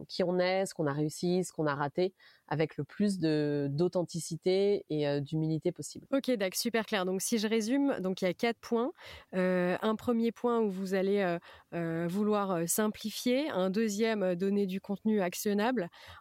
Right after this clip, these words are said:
Speaker 2: En troisième, euh, avoir, euh, ce côté, euh, fonctionnalité et intérêt, euh, des nouvelles fonctionnalités.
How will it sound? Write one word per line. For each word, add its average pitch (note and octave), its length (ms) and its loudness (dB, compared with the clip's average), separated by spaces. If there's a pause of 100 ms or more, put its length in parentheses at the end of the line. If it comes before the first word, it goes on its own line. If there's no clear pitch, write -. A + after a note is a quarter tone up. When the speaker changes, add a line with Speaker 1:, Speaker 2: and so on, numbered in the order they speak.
Speaker 2:
En F#3+ 140 0
troisième, A#3 600 0
euh, F3+ 200 0 (280)
avoir, G3 440 -2
euh, F#3 140 2
ce G#3 140 -2
côté, G#3+ 400 0
euh, F3+ 220 2
fonctionnalité G3+ 880 0
et F#3+ 100 -2
intérêt, G#3 560 0
euh, F3 180 0
des F3+ 120 0
nouvelles F#3 280 0
fonctionnalités. F#3 800 -2